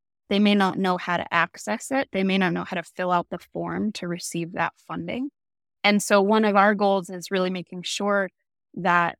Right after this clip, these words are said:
people know, yes, about the trade schools and about Job Corps and about different options beyond or in addition to four-year institutions that might be a better fit for folks. And then also how to afford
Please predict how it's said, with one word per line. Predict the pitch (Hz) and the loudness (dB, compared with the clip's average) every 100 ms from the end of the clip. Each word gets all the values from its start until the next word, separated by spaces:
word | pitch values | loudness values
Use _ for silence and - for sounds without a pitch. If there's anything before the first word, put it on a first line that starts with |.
| - | -6
people | 240 - 196 | -4 0 -2
know, | 190 190 190 190 185 180 | 0 2 4 4 2 -2
yes, | 185 190 170 - | 0 0 0 -4
about | 190 196 196 202 | -2 4 4 4
the | 190 | -4
trade | - - 175 170 | -10 -6 -6 -6
schools | - 170 170 170 170 - | -12 -14 -14 -14 -16 -18
and | 175 | -18
about | 170 175 180 - _ _ _ - | -6 -2 -2 -2 _ _ _ 0
Job | 202 190 - | 4 4 0
Corps | 196 185 175 | -6 -4 -4
and | 170 | -6
about | 175 185 180 - _ _ _ | -2 0 0 -4 _ _ _
different | 202 202 208 - | 0 2 0 0
options | 185 - - 180 175 185 - - 175 | -2 -4 -8 -8 -8 -12 -16 -18 -4
beyond | 196 190 185 180 185 185 - - | 2 6 6 4 -2 -8 -10 -6
or | 180 | -4
in | - 220 | 2 2
addition | 196 196 - 202 | 2 0 0 -2
to | - 190 175 - | -2 -4 -6 -10
four-year | - 190 185 175 170 | -4 0 0 0 -4
institutions | 180 180 - 185 175 - 170 170 - | -8 -10 -12 -10 -8 -8 -10 -10 -6
that | 190 180 | -6 -6
might | 170 - | -10 -10
be | 170 165 | -12 -10
a | |
better | - 165 170 - | -8 -6 -8 -2
fit | 202 - | -2 -2
for | - 185 | -10 -10
folks. | - 175 165 - _ _ - | -6 -6 -6 -14 _ _ 2
And | 226 | 4
then | 233 | 4
also | 226 226 247 | 2 0 0
how | 262 | 0
to | 240 | 0
afford | - - 170 | -2 -8 -8